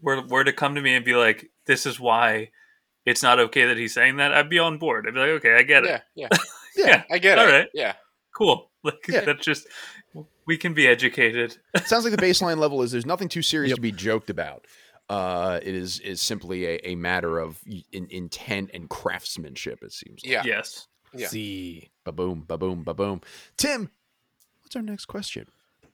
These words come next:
Speaker 4: All right, next up from John Tersich.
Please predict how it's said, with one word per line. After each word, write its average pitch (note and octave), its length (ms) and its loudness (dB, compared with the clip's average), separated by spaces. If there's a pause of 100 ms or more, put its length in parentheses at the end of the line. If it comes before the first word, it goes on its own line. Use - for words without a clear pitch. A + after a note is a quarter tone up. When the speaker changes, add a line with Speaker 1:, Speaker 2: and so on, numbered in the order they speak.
(160)
Speaker 4:
All - 80 -4
right, A2+ 240 2
next C3 300 0
up D#3 160 6
from B2 400 0
John C3+ 380 4
Tersich. B2+ 560 -2